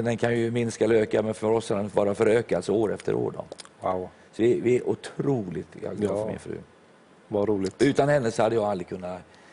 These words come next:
Speaker 1: göra det jag har gjort.
Speaker 2: Nej.
Speaker 1: Och jag har inte sagt det, utan det är vi som har gjort det. Men hon har ju varit hemma med barnen.
Speaker 2: Mm.
Speaker 1: När vi har, jag har rest över hela världen, varit borta nästan varje vecka i,
Speaker 2: Mm.
Speaker 1: under hela barnens uppväxttid.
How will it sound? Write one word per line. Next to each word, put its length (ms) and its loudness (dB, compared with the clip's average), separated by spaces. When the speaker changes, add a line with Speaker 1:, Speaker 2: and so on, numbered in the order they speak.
Speaker 1:
göra 220 2
det 80 0
jag 100 0
har 80 0
gjort. 360 0
Speaker 2:
Nej. 220 -2
Speaker 1:
Och 100 -2
jag 60 4
har 40 4
inte 100 -2
sagt 160 -2
det, 60 2
utan 300 2
det 60 2
är 40 2
vi 120 4
som 140 -4
har 60 0
gjort 180 2
det. 60 -2
Men 200 -4
hon 80 0
har 80 4
ju 60 4
varit 120 2
hemma 340 2
med 120 2
barnen. 320 2
Speaker 2:
Mm. 120 -2
Speaker 1:
När 60 -6
vi 80 -4
har, 140 -2
jag 140 -2
har 100 2
rest 360 2
över 140 0
hela 180 -2
världen, 280 -2
varit 100 -12
borta 260 -4
nästan 260 -4
varje 180 -8
vecka 360 -8
i, 160 -10
Speaker 2:
Mm. 180 -10
Speaker 1:
under 160 0
hela 140 4
barnens 420 0
uppväxttid. 560 -4